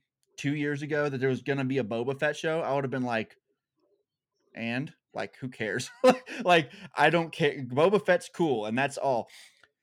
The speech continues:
Season two of The Mandalorian, literally, it,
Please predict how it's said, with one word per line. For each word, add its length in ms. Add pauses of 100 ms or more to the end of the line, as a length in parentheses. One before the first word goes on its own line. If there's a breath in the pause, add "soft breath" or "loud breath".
(280)
Season 420
two 200
of 120
The 60
Mandalorian, 880 (140)
literally, 920 (540)
it, 200